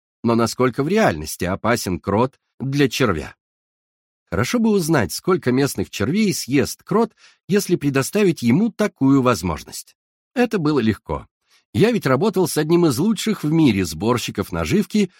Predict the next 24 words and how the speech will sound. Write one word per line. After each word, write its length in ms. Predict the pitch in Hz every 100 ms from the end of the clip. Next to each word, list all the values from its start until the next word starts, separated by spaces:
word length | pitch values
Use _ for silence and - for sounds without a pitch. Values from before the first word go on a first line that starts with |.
| _ _
у 80 | 107
которого 380 | - - 233 208
на 140 | 180
продажу 560 | 151 127 170 226 214 185 _
припасены 680 | 170 - 147 113 131 233 202 _
тысячи 560 | 143 143 147 135 - 131
червей. 560 | - 95 76 71 - _ _ _ _ _ _ _ _
Использовав 640 | 120 - 135 110 117 117
свой 260 | - 104 110
проверенный 560 | 107 107 104 90 87 90
метод 380 | 98 127 123
с 80 | 82
деревянными 600 | 82 104 107 101 90 82
палочками, 680 | - 107 151 - 185 190 180 _ _ _ _
Я 180 | 123 175
поймал 400 | 180 190 117 82
крота 460 | - 90 107 233 226 _ _ _ -
и 80 |
посадил 440 | 147 156 175 208 247
его 300 | 233 220 196 - _ _
на 140 | 190
десятидневную 920 | 214 226 226 202 180 143 180 175 165 156
диету, 480 | 127 101 82 -
состоявшую 880 | 76 - - - 90 120 - 120 120